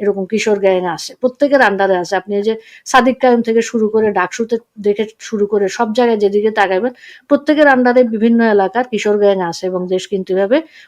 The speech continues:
মব দ্বারা, মাফিয়া দ্বারা সত্যিকার অর্থে নিয়ন্ত্রিত হচ্ছে। ইউনূস নিজে যেটা সরকার প্রধান হিসেবে করতে পারছে না সরাসরি, সে তার এসব গ্যাংদেরকে দিয়ে এই কাজগুলা করাচ্ছে এবং দেশকে টোটাল অ্যানার্কি মানে কিন্তু টোটাল পুঁজিবাদ। মানুষ যখন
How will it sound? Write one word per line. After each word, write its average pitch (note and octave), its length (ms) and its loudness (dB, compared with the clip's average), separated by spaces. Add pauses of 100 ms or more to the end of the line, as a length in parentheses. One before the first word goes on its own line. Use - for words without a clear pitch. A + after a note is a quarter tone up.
(100)
মব A3+ 260 4
দ্বারা, A#3 240 4
মাফিয়া G#3 380 2
দ্বারা A3 220 0
সত্যিকার F#3+ 440 -6
অর্থে F3 240 -6
নিয়ন্ত্রিত F3+ 440 -4
হচ্ছে। E3+ 380 -6 (300)
ইউনূস B3 320 6
নিজে A#3+ 260 6
যেটা A#3 240 2
সরকার A#3 360 0
প্রধান B3+ 360 0
হিসেবে D4 300 -2
করতে B3 320 0
পারছে B3 300 2
না F4 120 4
সরাসরি, A#3+ 580 0 (360)
সে D4+ 240 4
তার D4+ 180 6
এসব C4+ 300 2
গ্যাংদেরকে C#4+ 580 2
দিয়ে B3 180 0
এই G#3 80 2
কাজগুলা F#3+ 480 -2
করাচ্ছে F3 440 -10
এবং F#3+ 220 -6
দেশকে A3 360 -2
টোটাল D4 420 0
অ্যানার্কি C4+ 520 -2 (200)
মানে C4+ 280 0
কিন্তু C4+ 300 -6
টোটাল B3 440 0 (460)
পুঁজিবাদ। A3 540 2 (520)
মানুষ C4 340 0
যখন D4 320 0